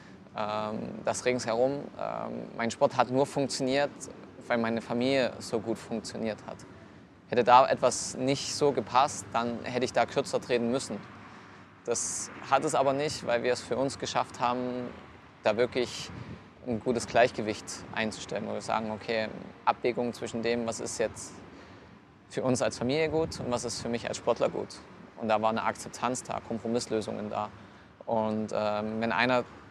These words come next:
zu einem sagt, „Ja, also zu hundert Prozent Sport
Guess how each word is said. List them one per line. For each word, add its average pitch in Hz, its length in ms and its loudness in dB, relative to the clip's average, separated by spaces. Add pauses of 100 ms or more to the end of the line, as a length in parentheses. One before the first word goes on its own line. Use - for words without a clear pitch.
(240)
zu - 160 -4
einem 120 220 0
sagt, 120 300 4
„Ja, 113 260 4 (180)
also 107 240 -6 (1000)
zu 110 180 -6
hundert 151 260 6
Prozent 127 360 0
Sport 151 260 6